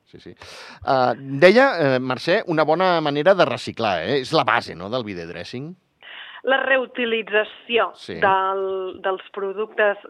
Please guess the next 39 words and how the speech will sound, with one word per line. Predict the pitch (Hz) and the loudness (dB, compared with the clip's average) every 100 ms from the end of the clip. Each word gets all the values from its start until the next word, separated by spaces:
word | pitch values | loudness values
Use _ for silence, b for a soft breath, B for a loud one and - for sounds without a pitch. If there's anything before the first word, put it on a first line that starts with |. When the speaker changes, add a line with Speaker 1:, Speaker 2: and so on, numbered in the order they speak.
| 190 | -18
Speaker 2:
i | |
sobretot | - 190 185 | -14 -8 -2
de | 185 | -2
les | 180 - | -2 -6
peces | 196 196 | -8 -6
de | 196 | -4
moda | 196 196 | -4 -4
i | |
complements, | 196 202 196 196 208 247 240 B B | -6 -12 -4 -2 -2 -4 -6 B B
i | 208 220 | 0 0
allargar | 208 202 196 | 2 0 0
la | 208 - | 0 -4
seva | 185 175 | -10 -8
vida | 180 180 185 185 | -6 -4 -2 -4
útil. | 175 - 151 165 _ _ | -8 -10 -12 -12 _ _
Speaker 1:
Mhm. | - 85 95 B B B B B B 120 _ | -20 -18 -18 B B B B B B -20 _
Quantes | 190 220 254 | 2 2 -2
parades | 247 233 202 | -2 0 0
hi | 190 | -2
trobarem | 175 160 110 | 0 0 0
aquest | 92 90 - | -4 -10 -12
any? | 78 67 71 b b b b | -14 -16 -20 b b b b
Speaker 2:
Pues | 277 254 | -2 0
mira, | 240 196 | -2 -2
aquest | - 269 302 - - | -2 -4 -6 -6 -2
any, | 214 185 170 165 _ - - | -2 -2 -10 -20 _ -20 -14
si | 247 | -12
ho | 226 - - 240 | -10 -8 -6 0
ta-, | 220 214 226 | 2 2 0
ho | 220 214 226 | 0 2 2
hem | 254 254 | 0 -2
tancat | 269 262 262 | -2 -2 -4
amb | 277 - | -10 -6
setanta-nou | 247 214 214 208 208 220 247 | -4 -2 -4 -2 0 0 0
parades, | 247 233 247 240 | 0 2 0 -4
és | 208 | -8
a | |
dir, | 202 196 | -10 -8
vuitanta | 196 196 - 240 254 247 262 | -10 -8 -4 -4 -4 -2 -2